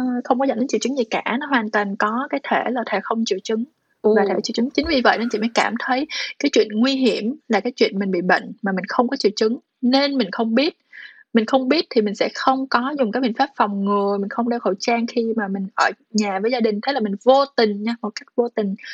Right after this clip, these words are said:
Speaker 1: lây cái virus đó cho ông bà mình chẳng hạn. Thì khi ông bà bị bệnh, ông bà yếu hơn thì ông bà có triệu chứng. Ví dụ như vậy.
Speaker 2: Dạ.
Speaker 1: Đó, nên là cái chuyện hoàn toàn có thể.
Speaker 2: Ừ.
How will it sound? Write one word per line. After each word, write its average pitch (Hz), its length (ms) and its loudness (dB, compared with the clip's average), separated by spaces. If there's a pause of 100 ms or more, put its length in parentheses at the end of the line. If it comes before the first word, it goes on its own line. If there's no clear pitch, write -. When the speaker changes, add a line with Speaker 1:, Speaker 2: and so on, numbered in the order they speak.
(220)
Speaker 1:
lây 247 340 0
cái 269 100 -2
virus 269 260 0
đó 247 320 0
cho 247 100 -4 (260)
ông 247 220 -2
bà 220 180 2
mình 202 80 -6
chẳng 208 140 -4
hạn. 233 220 0 (380)
Thì 220 60 2
khi 262 120 -2
ông 240 140 0
bà 214 140 0
bị 190 80 -2
bệnh, 196 160 0
ông 220 100 -4
bà 233 80 -2
yếu 247 160 0
hơn 262 240 -2
thì 262 80 -4
ông 226 60 -2
bà 233 80 -2
có 254 120 -6
triệu 208 180 -2
chứng. 254 180 -2 (280)
Ví 302 120 2
dụ 269 80 4
như 240 160 -2
vậy. 220 180 0 (180)
Speaker 2:
Dạ. 185 540 -2
Speaker 1:
Đó, 226 160 -2 (240)
nên 247 140 0
là 226 80 0
cái 262 100 -2
chuyện 208 280 0
hoàn 208 120 -2
toàn 196 140 0
có 233 140 0
thể. - 180 0 (240)
Speaker 2:
Ừ. 180 520 -6